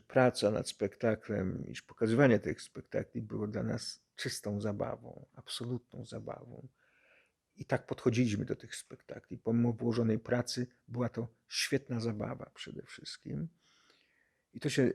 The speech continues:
na nas, e, zemściło rok czy dwa lata później, kiedy pokazywaliśmy kilka spektakli w Nysie. I te spektakle zostały dosyć burzliwie przyjęte i w trakcie dyskusji,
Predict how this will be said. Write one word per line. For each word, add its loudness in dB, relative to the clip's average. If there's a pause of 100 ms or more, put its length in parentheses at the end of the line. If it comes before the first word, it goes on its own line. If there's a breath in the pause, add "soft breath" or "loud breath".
(100)
na 6
nas, 4
e, -8
zemściło 6
rok 6
czy 0
dwa 6
lata 6
później, 0
kiedy -2
pokazywaliśmy -2 (720)
kilka -6
spektakli -4 (220)
w -6
Nysie. 2 (360)
I -14
te -8
spektakle -4
zostały -2 (840)
dosyć 2
burzliwie 0
przyjęte 0
i -10
w -20
trakcie -8
dyskusji, 0